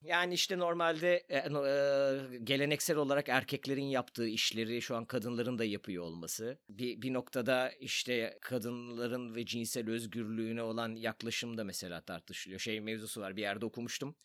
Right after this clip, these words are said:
İşte erkek anahtardır, kadın da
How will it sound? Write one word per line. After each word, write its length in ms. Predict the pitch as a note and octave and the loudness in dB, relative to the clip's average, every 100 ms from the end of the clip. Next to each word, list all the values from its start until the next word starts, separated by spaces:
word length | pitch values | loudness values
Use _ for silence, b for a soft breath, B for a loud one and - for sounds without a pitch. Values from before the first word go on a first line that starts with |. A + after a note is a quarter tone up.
| b | b
İşte 280 | - - A#2 | -2 0 2
erkek 360 | B2 G#2+ C3 B2+ | 2 2 0 -2
anahtardır, 760 | A#2+ A#2 - C#3 A2 F3 - _ | -2 -2 2 2 2 -6 -6 _
kadın 360 | - A2+ A2+ A2 | -2 -2 -2 2
da 300 | D#3 E3 | 4 4